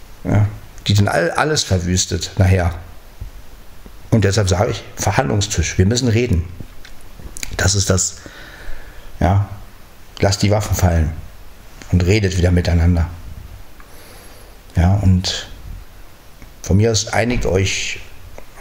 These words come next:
ja. Und, ähm, ja. Gründet ein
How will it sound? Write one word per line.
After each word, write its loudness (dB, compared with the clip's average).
ja. 2
Und, 4
ähm, 4
ja. 0
Gründet 4
ein 2